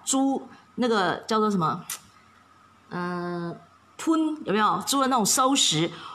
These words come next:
哦，那个要喂很多的。你碎米怎么吃得饱？所以不可以用到这个字的，不可以用到这个字的。所以这个小孩子用这个字的话，他现在是已经开始学走路了，对不对？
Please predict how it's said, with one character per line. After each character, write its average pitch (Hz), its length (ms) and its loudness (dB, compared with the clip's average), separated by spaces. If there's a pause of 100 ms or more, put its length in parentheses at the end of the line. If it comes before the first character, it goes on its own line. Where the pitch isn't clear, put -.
(140)
哦， 285 160 2
那 330 100 2
个 339 120 2
要 349 160 2
喂 349 140 2
很 208 220 4
多 277 240 2
的。 190 380 0 (640)
你 247 300 0
碎 339 440 2
米 202 320 4
怎 220 200 0
么 262 80 0
吃 339 180 2
得 320 80 2
饱？ - 580 0 (300)
所 - 160 -2
以 - 20 -6
不 330 120 0
可 302 100 0
以 262 60 4
用 277 120 2
到 269 120 2
这 262 100 0
个 233 80 2
字 220 300 -2
的， 165 340 -4 (1000)
不 226 80 -2
可 311 60 0
以 285 40 2
用 277 100 2
到 262 80 2
这 240 80 0
个 240 100 2
字 226 200 0
的。 160 180 -2 (180)
所 370 160 0
以 302 40 0
这 392 100 0
个 359 80 2
小 196 180 4
孩 208 140 4
子 220 100 2
用 240 140 4
这 247 80 4
个 226 80 2
字 233 180 0
的 202 120 2
话， 202 220 2
他 277 200 0
现 285 240 2
在 240 240 2
是 226 200 0
已 185 40 2
经 185 140 0
开 240 120 0
始 185 120 0
学 190 200 2
走 185 180 2
路 196 140 2
了， 165 60 -2
对 196 100 2
不 180 60 2
对？ 175 300 0